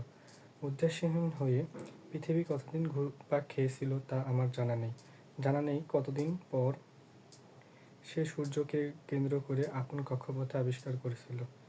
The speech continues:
তবে জানি, প্রতিটি মানুষকেও এমনই উদ্দেশ্যহীন হয়ে মহাশূন্যে ঘুরপাক খেতে হয়। সময় কম বেশি হতে পারে, কিন্তু কালের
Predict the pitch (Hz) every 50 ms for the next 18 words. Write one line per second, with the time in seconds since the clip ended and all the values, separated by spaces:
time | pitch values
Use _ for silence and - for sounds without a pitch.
0 | - - - - - - - - - 156 151 151 160 156 156 147 139 143 143 -
1 | 143 135 147 143 - 165 147 139 131 127 139 139 - - - 131 131 - - 139
2 | 131 131 139 143 143 147 156 135 131 131 131 139 135 - - 147 143 123 127 135
3 | 135 117 123 120 123 135 135 127 123 123 135 127 - 139 131 131 135 131 127 123
4 | 123 - 131 127 - - 131 127 - 131 123 123 117 - - - - - - -
5 | - - - - - - - - - - - - 160 160 165 160 160 - 156 151
6 | 151 151 139 - 165 156 151 139 - 147 139 - 131 127 139 - - - 139 143
7 | 139 - 135 147 165 - - - - 139 135 135 143 147